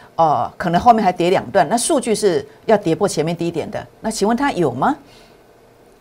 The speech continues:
诶，有诶，小小的跌破，其实很关键。好，事实上，负零点零四、负零点零五，它这个空方的力量其实还不是很大，但是明天不能再跌哦。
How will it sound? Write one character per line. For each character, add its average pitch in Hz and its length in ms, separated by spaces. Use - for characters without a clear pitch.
诶， 226 160
有 156 240
诶， 143 240
小 190 220
小 175 160
的 147 80
跌 139 200
破， 151 280
其 226 120
实 214 120
很 143 140
关 165 200
键。 202 180
好， 156 140
事 - 180
实 277 60
上， 269 140
负 359 180
零 226 160
点 190 160
零 156 100
四、 214 160
负 262 140
零 180 160
点 165 160
零 156 160
五， 151 80
它 208 100
这 226 140
个 165 100
空 240 220
方 226 140
的 180 80
力 208 240
量 160 320
其 - 120
实 202 60
还 156 80
不 - 80
是 180 100
很 135 160
大， 147 200
但 254 120
是 254 80
明 233 160
天 294 160
不 269 100
能 196 100
再 220 120
跌 135 220
哦。 160 160